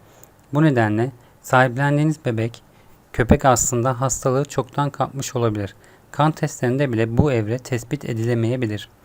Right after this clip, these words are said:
Bu nedenle karma aşısı yapılmamış hayvanların özellikle bebekken sahiplenilmemesi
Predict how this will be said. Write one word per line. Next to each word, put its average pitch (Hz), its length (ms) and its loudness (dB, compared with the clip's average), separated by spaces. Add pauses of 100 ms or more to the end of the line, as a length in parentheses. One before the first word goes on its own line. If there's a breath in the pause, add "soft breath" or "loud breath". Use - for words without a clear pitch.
(480 soft breath)
Bu 151 80 2
nedenle 120 520 4
karma 135 320 0
aşısı - 280 -6
yapılmamış 117 540 -2
hayvanların 113 560 0
özellikle 127 500 0
bebekken 113 500 0
sahiplenilmemesi 127 1300 0